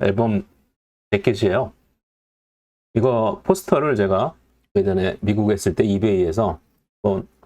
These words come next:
처음에 나왔을 때 쌌겠죠. 단종돼가지고 뭐, 한 이백 불인가 주고 샀어요.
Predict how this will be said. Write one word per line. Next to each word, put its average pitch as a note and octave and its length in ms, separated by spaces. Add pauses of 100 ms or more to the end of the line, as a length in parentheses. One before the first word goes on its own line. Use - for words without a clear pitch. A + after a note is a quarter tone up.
(220)
처음에 E3+ 140
나왔을 C#3 240
때 C3 60
쌌겠죠. C#3+ 680 (880)
단종돼가지고 A#2 800
뭐, A2+ 140
한 A2+ 100
이백 B2 240
불인가 B2 320
주고 F#2+ 180
샀어요. A#2+ 640